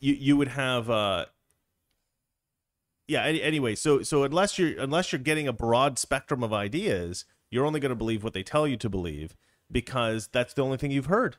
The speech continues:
That's the only thing that you know. That's what they do in China. That's what they used to do in U S S R. All these authoritarian, you know, dictatorial countries, they dictate what you know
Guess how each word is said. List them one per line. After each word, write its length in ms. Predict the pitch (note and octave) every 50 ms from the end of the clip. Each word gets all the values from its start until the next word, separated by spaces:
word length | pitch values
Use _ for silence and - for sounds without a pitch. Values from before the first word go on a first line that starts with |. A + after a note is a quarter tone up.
| _ -
That's 120 | B2 A#2+ -
the 60 | C#3
only 120 | C3+ C3
thing 160 | - D3 C3+
that 100 | C3 A#2+
you 140 | A2+ C#3 C#3
know. 280 | C3+ D#3+ G3+ G#3+ D3 -
That's 220 | F#2+ A#2 A#2+ -
what 80 | - A#2+
they 80 | C#3
do 160 | B2+ C3 C3 B2
in 80 | G#2+
China. 440 | G#2 - G#3 A3 A3+ A3+ A#3 A#3 A3+ - - - _
That's 160 | - A2 - -
what 100 | A2 G#2
they 60 | A#2
used 160 | B2+ B2 -
to 60 | A#2+
do 180 | A2+ B2+ B2 A#2+
in 80 | A#2+
U 140 | A#2+ A#2 A#2
S 160 | A#2 A2 -
S 140 | A2+ G#2 - D3
R. 300 | E3+ F3+ F3 F3+ F3+ - - _ _ _ -
All 200 | - C#3 F3 F#3+
these 140 | G3+ F#3+ E3+
authoritarian, 840 | D#3+ - - D#3+ E3 D#3+ - F3 D#3 D3+ D3 C#3 C3+ C3 B2 - _ _ _ _ _ _ _ - A#2 - _ _ _ _ _
you 140 | A2+ A#2+ B2+
know, 200 | A#2 G#2+ G2+ G2
dictatorial 520 | G#2 C#3+ C3+ - - - C#3+ C3+ B2 A#2
countries, 600 | A2 - G3 A3 G3+ - A2+ F#2+ F2+ F#2 - - - _ _ _ _ _
they 180 | F#2 A2 C3 C3+
dictate 460 | A#2 C#3+ C#3 C#3 - - C#3 C3+ - -
what 240 | G#2 A2 - -
you 140 | A#2+ A#2+ A#2
know 580 | A2+ C3 E3 G3 F#3+ A#2 F#2+ F#2 G2 G#2+ A2+